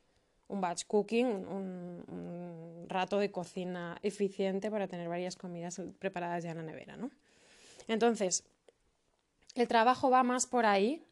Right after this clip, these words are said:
que, que con esa necesidad de control, de planificar, de tener los próximos seis meses, eh, súper controlados, ¿no? Que, que luego al final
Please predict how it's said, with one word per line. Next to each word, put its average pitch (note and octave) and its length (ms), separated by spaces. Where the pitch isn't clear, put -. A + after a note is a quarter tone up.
que, A3 260
que F#3+ 180
con G3 160
esa A3 200
necesidad G3+ 540
de G3 80
control, F3 560
de E3+ 80
planificar, E3+ 800
de F3+ 120
tener F3+ 380
los A3+ 160
próximos B3+ 400
seis B3 260
meses, A#3+ 640
eh, F#3 400
súper G#3+ 340
controlados, G#3+ 880
¿no? C#4 280
Que, F#3+ 340
que F#3 80
luego F3+ 140
al A#3 100
final G#3 460